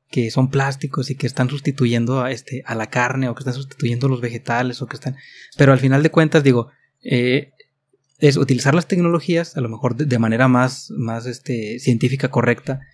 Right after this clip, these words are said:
y llevar un poco hacia allá, ¿no? Hacia, hacia procesar el alimento para consumirlo. Digo,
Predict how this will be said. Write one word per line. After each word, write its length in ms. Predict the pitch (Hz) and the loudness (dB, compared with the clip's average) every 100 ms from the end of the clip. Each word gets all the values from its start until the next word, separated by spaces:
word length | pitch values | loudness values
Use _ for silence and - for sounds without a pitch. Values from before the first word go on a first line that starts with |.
| _ - | _ -2
y 180 | 131 | 0
llevar 380 | 120 113 117 120 | 0 0 2 2
un 140 | 139 143 | 2 2
poco 440 | 139 139 147 151 | -2 2 0 0
hacia 380 | - 113 - 120 | -6 -8 -4 -4
allá, 320 | 104 117 175 | -2 0 0
¿no? 300 | 147 147 139 - | 0 -4 -8 -12
Hacia, 480 | 117 - 113 107 | -12 -10 -12 -8
hacia 400 | 120 113 120 104 | -8 -6 -8 -8
procesar 380 | - 117 110 120 | -4 -4 -2 0
el 100 | 135 | 2
alimento 480 | 135 131 127 131 135 | 4 4 4 0 -4
para 400 | 123 110 107 110 | -4 -4 -6 -6
consumirlo. 400 | - 113 143 160 | -6 -2 2 4
Digo, 220 | 135 127 | 4 4